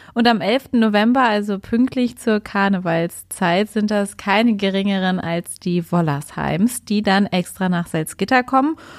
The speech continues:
und mit dem Verein das Clubhouse eröffnen und dann gemeinsam Karneval feiern. Jetzt muss man ja sagen, der Reality-Star und die ehemalige Rotlichtlegende Bert Wollersheim hat natürlich eine gewisse Vergangenheit.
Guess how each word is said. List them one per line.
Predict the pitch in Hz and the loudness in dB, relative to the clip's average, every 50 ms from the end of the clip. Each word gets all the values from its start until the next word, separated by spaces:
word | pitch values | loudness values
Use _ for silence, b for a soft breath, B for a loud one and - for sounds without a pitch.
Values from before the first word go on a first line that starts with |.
| B B B B B | B B B B B
und | - 254 269 294 349 392 381 - - | 4 4 4 6 4 0 -4 -4 -4
mit | 269 247 262 254 - | 0 0 0 0 2
dem | 247 240 240 240 240 240 240 233 | 2 4 4 4 4 4 2 2
Verein | 233 233 208 - - 190 208 214 220 226 226 233 | 0 -2 -2 0 0 0 0 0 0 2 2 2
das | 226 214 208 214 208 - - - - _ _ _ | 2 0 0 -2 -4 -6 -10 -14 -16 _ _ _
Clubhouse | - - - 220 226 - 233 226 208 208 208 - | -16 -4 0 0 0 0 2 2 2 2 0 -2
eröffnen | - - 202 190 - - 226 233 - 311 302 311 320 | -6 -4 -4 -4 -2 -2 -4 -4 -4 -6 -6 -6 -6
und | - 240 233 233 | -2 -2 -2 0
dann | 240 233 247 247 240 | 0 0 0 0 2
gemeinsam | 240 220 202 196 208 214 226 220 226 220 208 208 | 2 2 2 2 2 2 2 2 2 0 0 0
Karneval | 214 - - 196 196 175 147 143 147 151 170 | -2 -4 -6 -6 -4 -4 -6 -6 -8 -8 -10
feiern. | - - - 165 160 165 170 - 220 294 311 B B B B B B B B | -10 -10 -8 -6 -4 -2 0 2 2 2 0 B B B B B B B B
Jetzt | - 233 220 247 | -2 0 2 4
muss | 240 277 294 - | 4 2 2 2
man | 330 294 | 2 2
ja | 269 247 220 | 4 4 2
sagen, | 196 190 190 190 220 247 269 285 285 277 269 240 | 2 0 0 0 0 0 0 2 2 0 0 0
der | 226 214 214 214 214 214 208 - | -2 0 0 0 0 -2 -2 -2
Reality-Star | - 202 196 190 196 214 247 269 254 - 254 233 - - 233 220 226 226 208 | 0 0 0 2 2 2 0 0 0 0 -2 -2 -2 -2 -2 0 0 0 0
und | 208 202 190 | 0 0 0
die | 202 196 - | 0 -2 -2
ehemalige | - 190 196 214 214 208 196 196 196 190 190 - 190 185 185 185 | -2 -2 0 2 2 2 2 2 0 -2 -2 -2 -2 0 0 0
Rotlichtlegende | 175 - 180 - 175 185 226 240 - 226 233 226 - - - 226 196 202 196 190 196 202 202 196 185 | -2 -4 -6 -6 -4 -4 -4 -4 -2 -2 -2 -2 -2 -6 -6 -6 -4 -2 -2 0 2 2 2 2 0
Bert | - 175 175 180 185 190 - - - | 0 -2 0 0 0 -2 -4 -8 -12
Wollersheim | 170 165 175 175 170 165 156 - - - 160 160 160 175 202 190 | -6 -2 -2 0 0 0 -4 -4 -6 -8 -6 -4 -2 -2 0 0
hat | 196 202 - 202 | 0 -2 0 0
natürlich | 196 190 - - - - 233 262 269 262 262 240 - - | 0 0 -2 -6 -2 2 2 4 4 4 2 0 2 0
eine | 208 196 185 | 0 0 2
gewisse | 190 185 180 180 180 - - 180 175 170 165 | 0 -2 -2 -2 -6 -4 -2 -2 -2 -2 -4
Vergangenheit. | - - - 165 - 147 131 131 123 151 - - - 160 180 226 233 - | -6 -6 -10 -8 -6 -6 -8 -8 -10 -12 -12 -8 -4 0 0 0 0 -2